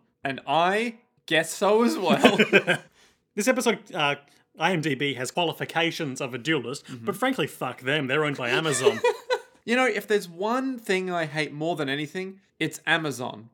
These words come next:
Speaker 1: But not the Amazon.
Speaker 2: Which we need, and there's rapidly less of.
Speaker 1: Yeah, because fuck everyone.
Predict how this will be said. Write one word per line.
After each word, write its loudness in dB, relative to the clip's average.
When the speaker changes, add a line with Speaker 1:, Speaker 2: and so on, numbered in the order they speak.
Speaker 1:
But 2
not 2
the 4
Amazon. -2
Speaker 2:
Which -6
we -4
need, 0
and -6
there's -8
rapidly 0
less -2
of. -12
Speaker 1:
Yeah, 2
because -4
fuck -4
everyone. 2